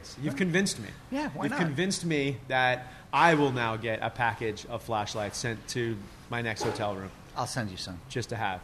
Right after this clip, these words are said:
Speaker 2: I'll send
Speaker 1: Oh,
Speaker 2: you
Speaker 1: actually,
Speaker 2: some.
Speaker 1: you know what? I, you might, you, you probably will appreciate this. I just bought a, uh, runner's head lamp.
Speaker 2: Headlamp.
Speaker 1: Yeah, a
Speaker 2: Yeah.
Speaker 1: headlamp.
Speaker 2: Yeah, yeah.
Speaker 1: I have to be honest, I don't do too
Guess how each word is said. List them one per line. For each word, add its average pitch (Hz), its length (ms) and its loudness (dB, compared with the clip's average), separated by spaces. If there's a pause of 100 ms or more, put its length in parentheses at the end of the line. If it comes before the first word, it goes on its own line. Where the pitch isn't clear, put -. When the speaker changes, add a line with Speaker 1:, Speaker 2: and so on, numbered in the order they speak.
(220)
Speaker 2:
I'll 110 60 -6
send - 120 -4
Speaker 1:
Oh, 156 40 6
Speaker 2:
you 160 120 6
Speaker 1:
actually, 170 100 8
Speaker 2:
some. 196 80 4
Speaker 1:
you 170 60 6
know 156 100 4
what? 156 100 8
I, 135 140 8
you 135 140 0
might, 135 340 2
you, 135 180 2
you 131 140 -2
probably 123 260 0
will 113 100 0
appreciate 135 360 -2
this. 101 160 -8
I 120 80 -2
just 127 360 2
bought 123 400 6 (720)
a, 120 500 2
uh, 113 220 2 (120)
runner's 135 580 2 (180)
head 143 180 4 (840)
lamp. 127 300 0 (120)
Speaker 2:
Headlamp. 131 320 0 (140)
Speaker 1:
Yeah, 147 160 6 (240)
a 120 40 0
Speaker 2:
Yeah. - 40 4
Speaker 1:
headlamp. 135 300 2 (340)
Speaker 2:
Yeah, 180 120 0
yeah. 147 140 0 (140)
Speaker 1:
I 214 320 8 (280)
have 156 200 4
to 139 60 -4
be 151 100 4
honest, 151 280 4
I 139 80 8
don't 151 200 4
do 147 140 4
too 147 480 2